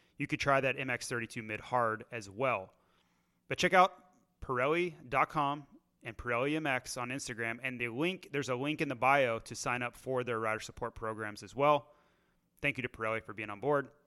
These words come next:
Now, clean bikes just go faster, and the new Pro Glow line of power sports cleaning solutions will get your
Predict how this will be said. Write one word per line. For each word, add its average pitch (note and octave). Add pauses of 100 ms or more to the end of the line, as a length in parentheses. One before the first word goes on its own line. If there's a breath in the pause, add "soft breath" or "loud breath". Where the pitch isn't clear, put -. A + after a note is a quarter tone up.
(1000)
Now, C3+
clean G#3+
bikes F3
just E3
go F#3+
faster, C3+ (320)
and C3+
the D3
new E3
Pro D#3+
Glow D#3+
line C#3+
of D3+
power B2+
sports C#3+
cleaning D3+
solutions C#3
will B2
get C3+
your D3